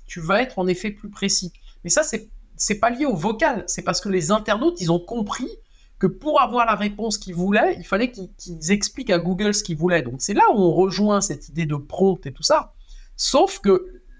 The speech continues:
la requête, enfin même avec cinq mots dedans, ça reste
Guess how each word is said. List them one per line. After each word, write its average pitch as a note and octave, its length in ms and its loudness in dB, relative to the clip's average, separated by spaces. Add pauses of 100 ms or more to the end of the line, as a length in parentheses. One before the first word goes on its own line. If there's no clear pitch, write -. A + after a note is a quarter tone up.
(120)
la D3 160 0
requête, F#3+ 560 2
enfin C3+ 220 -6
même F#3 180 2
avec C3+ 160 -2
cinq - 360 0
mots E3 140 4
dedans, B3 380 2
ça - 180 -6
reste G3+ 280 -2